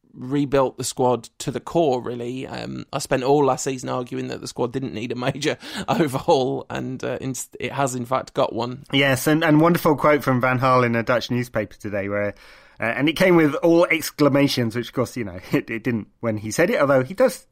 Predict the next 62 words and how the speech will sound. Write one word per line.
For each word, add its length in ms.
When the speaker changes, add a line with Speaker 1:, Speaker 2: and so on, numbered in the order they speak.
Speaker 2:
have 200
a 160
tendency 600
to 220
talk 340
in 160
exclamations, 920
I 60
think. 220
Speaker 1:
Yeah. 320
Speaker 2:
Uh, 60
he 140
said, 280
um, 400
you 240
know, 160
"I 100
had 140
a 60
problem 320
at 140
Bayern," 600
and 180
this 160
was 140
in 100
two 180
thousand 320
and 100
ten. 540
They'd 300
only 160
got 160
two 140
draws 300
out 140
of 60
their 100
first 280
three 160
games. 480
And 180
Uli 200
Hoeneß 520
called 180
me 80
into 160
the, 200
uh, 200
office 320
to 260
explain 380
what 120
I 40
did. 280
He 240
said, 180
"I've 120
had 140
a 60
problem 320
here, 320